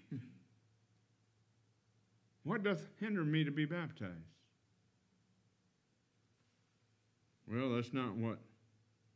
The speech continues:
he said. He just wanted, wanted to know. I think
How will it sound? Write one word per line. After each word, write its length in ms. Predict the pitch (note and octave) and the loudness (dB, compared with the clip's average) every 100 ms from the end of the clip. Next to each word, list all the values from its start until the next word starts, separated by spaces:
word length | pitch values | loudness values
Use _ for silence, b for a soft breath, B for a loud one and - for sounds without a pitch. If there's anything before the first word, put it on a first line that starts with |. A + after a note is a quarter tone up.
| _ _ _ _ _ _ _ _ - | _ _ _ _ _ _ _ _ -14
he 100 | G2 | -8
said. 480 | - B2 G2+ C3 G#2+ - - - _ _ _ _ - | -2 0 0 -2 -6 -10 -12 -12 _ _ _ _ -6
He 100 | C#3 | 0
just 260 | C#3+ A#2 | 0 0
wanted, 240 | D#3+ C3+ C3+ b b b - | -2 -2 -4 b b b 0
wanted 360 | D3+ D#3 D#3 | 4 6 4
to 180 | D3+ E3 | 2 0
know. 180 | G#3 C#3 | 2 4
I 140 | F3 | 4
think 240 | D#3 D#3+ | 4 2